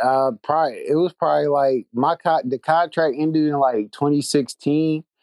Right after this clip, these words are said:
but I was still caught up in, like, battle rap 'cause I was close to getting on, uh,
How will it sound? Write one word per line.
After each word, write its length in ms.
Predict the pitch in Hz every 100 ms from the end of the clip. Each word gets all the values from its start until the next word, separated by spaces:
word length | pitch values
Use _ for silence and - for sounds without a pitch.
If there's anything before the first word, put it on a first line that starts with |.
| _ _ _ -
but 100 | 139
I 100 | 151
was 160 | 165
still 280 | - 160 156
caught 320 | - 160 147 143
up 160 | -
in, 120 | 139 131
like, 300 | 123 113 101
battle 340 | 135 151 135
rap 220 | 120 104
'cause 140 | - 123
I 100 | 135
was 160 | 156
close 280 | - 156 147
to 100 | -
getting 300 | 117 135 127
on, 680 | 131 127 123 110 113 113
uh, 40 | 107